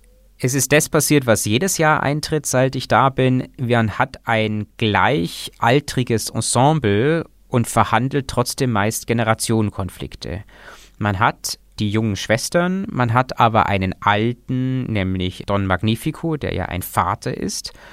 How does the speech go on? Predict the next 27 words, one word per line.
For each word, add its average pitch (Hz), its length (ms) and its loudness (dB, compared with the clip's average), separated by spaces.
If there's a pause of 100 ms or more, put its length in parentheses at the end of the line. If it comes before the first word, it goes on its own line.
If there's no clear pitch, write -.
(260)
Man 110 180 0
hat 120 160 0
den 110 120 2
Alidoro, 104 640 2
der - 260 0
ebenfalls 135 720 0
ein 113 80 -2
alter, 117 640 0
weiser, 101 1120 2
philosophischer 120 1500 0
Berater 107 580 2
ist. - 440 -4 (720)
Man 117 140 0
hat 135 160 2
den 139 140 2
Dandini 156 680 4
als - 220 -2
Kammerdiener, 135 540 2
den 113 140 2
kann 127 180 0
man 143 80 0
ein 123 40 -4
bisschen 107 200 -2
jung 135 400 0
deuten. 160 720 -2
Auch 113 300 0
der 101 640 0